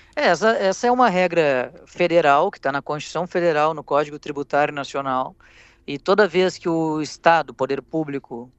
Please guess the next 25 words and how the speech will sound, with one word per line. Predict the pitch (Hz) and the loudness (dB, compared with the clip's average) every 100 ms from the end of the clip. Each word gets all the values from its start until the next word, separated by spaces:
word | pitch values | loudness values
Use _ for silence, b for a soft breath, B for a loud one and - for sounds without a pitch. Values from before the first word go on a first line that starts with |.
| _ | _
né, | 123 | -10
não | 123 139 | -8 -10
só | 131 135 | -4 -4
o | 131 | -4
Estado | - 135 135 | 0 0 0
do | |
Rio | 135 | -2
Grande | 123 123 | -4 -8
do | - | -6
Sul, | 156 | -4
mas | 135 107 | -4 -8
qualquer | 117 110 135 135 127 127 _ _ _ | -10 -6 -4 -2 -2 -6 _ _ _
poder | 139 135 135 | -4 0 -2
público | - 165 160 139 135 123 139 | -2 -4 -4 -4 -2 -4 -6
no | 135 135 | -12 -2
Brasil, | 127 120 127 160 135 - B B B _ | 0 0 0 -2 -2 -10 B B B _
é, | 127 135 135 135 135 131 120 _ _ | 0 2 4 4 2 0 -4 _ _
fizer | 165 151 180 | -4 2 4
algo | 160 151 135 123 | 6 4 0 -4
que | 123 - 143 139 135 | -12 -10 -6 -6 -6
incorra | 151 156 - 170 147 135 127 | -10 -4 2 4 4 0 -4
em | 139 147 | 0 2
aumento | 156 156 170 233 269 - | 2 0 -2 -2 -2 -8
de | 180 160 | -10 -12
custo | - 175 170 - - 127 | -6 -2 -2 -6 -14 -16